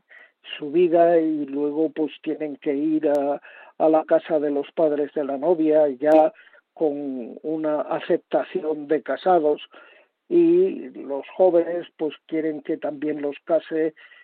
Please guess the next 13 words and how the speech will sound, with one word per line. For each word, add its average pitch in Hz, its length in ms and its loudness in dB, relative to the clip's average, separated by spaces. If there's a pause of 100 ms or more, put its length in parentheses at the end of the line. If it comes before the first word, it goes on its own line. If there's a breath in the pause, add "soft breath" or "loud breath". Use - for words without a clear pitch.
(140 soft breath)
el, 135 800 -6
el 147 300 -10
cura 147 400 -2
de 143 240 -4
la 143 400 -10
población, 139 840 -4 (640 loud breath)
eh, 135 420 -6 (140)
que 135 260 -6
era 127 840 -4 (640 loud breath)
una 147 340 -4
pequeña 151 480 -4
población 147 720 -6
de, 143 720 -8